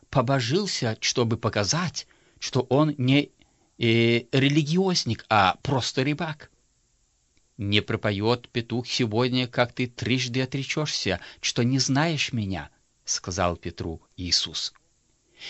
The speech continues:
И Пётр вспомнил слово Господа и вышед вон горько заплакал. Да,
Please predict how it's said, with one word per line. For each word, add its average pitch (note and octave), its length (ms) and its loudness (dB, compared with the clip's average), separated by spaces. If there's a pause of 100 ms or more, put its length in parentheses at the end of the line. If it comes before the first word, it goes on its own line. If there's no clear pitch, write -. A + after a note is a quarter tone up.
(120)
И C3 100 4
Пётр F#3 420 -4
вспомнил D#3+ 800 0
слово D3+ 500 0
Господа C#3+ 600 -4 (360)
и A#2+ 160 6
вышед F3 640 0 (100)
вон C3 420 -2 (180)
горько C3 720 -2 (460)
заплакал. F#2+ 720 -6 (1700)
Да, F2 460 -4